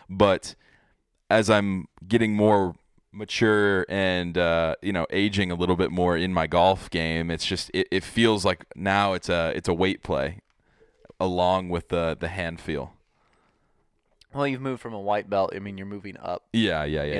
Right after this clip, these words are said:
Speaker 2: know, up the belt ranks,
Speaker 1: Fair
Speaker 2: um,
Speaker 1: enough.
Speaker 2: which was super cool. But, like,
Speaker 1: Well, uh, speaking of that, like, playing out here with Micah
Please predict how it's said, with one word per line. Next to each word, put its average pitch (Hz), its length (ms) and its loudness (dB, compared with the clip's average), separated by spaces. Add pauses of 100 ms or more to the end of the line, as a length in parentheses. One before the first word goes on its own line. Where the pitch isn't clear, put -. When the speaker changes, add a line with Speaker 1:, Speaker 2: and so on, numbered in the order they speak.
Speaker 2:
know, 85 160 -10
up - 140 -8
the 92 100 -12
belt 85 260 -6
ranks, 80 540 -14
Speaker 1:
Fair 90 200 0
Speaker 2:
um, 78 120 0
Speaker 1:
enough. 69 220 -6 (340)
Speaker 2:
which 98 160 -12
was 90 100 -14
super 92 260 -10
cool. 85 240 -8
But, 92 260 -6
like, 151 240 4 (720)
Speaker 1:
Well, 123 120 6
uh, 110 40 2
speaking - 280 0
of 110 60 4
that, 101 160 6
like, 110 160 -2
playing 147 220 2
out 127 100 2
here 131 120 2
with 92 100 -2
Micah 101 460 2